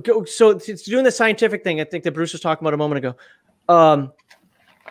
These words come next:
sometimes, yeah, you just, just put it out there. And I really hate it when players at the table, and, and I've gotta admit, I used to be guilty of this. "Well,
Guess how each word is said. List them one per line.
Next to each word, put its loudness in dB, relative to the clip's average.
sometimes, 0
yeah, 2
you -6
just, -6
just -14
put 2
it 0
out 2
there. 0
And 0
I 4
really 0
hate 0
it 2
when -6
players -2
at -6
the -4
table, -2
and, -4
and 0
I've 2
gotta 2
admit, 0
I 0
used -2
to -20
be -6
guilty -4
of -4
this. -12
"Well, -8